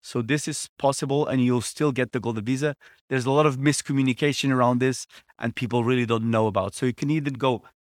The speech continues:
the fund route, you can either buy a house on the low density place, or you can buy a commercial place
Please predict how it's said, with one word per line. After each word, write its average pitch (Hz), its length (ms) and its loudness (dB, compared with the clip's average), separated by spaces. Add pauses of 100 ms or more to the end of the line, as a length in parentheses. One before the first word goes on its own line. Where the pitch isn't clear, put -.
(100)
the 117 60 -6
fund 160 360 2
route, 165 420 0 (360)
you 123 100 -6
can 131 140 0
either 123 160 2
buy 127 180 4
a 135 60 2
house 127 360 0
on 120 80 -8
the 117 100 0
low 117 140 0
density 131 380 -2
place, 131 320 -2
or 131 140 -6
you 123 120 2
can 123 180 -2
buy 113 180 2
a 110 120 -6
commercial 123 460 -2
place 120 280 -4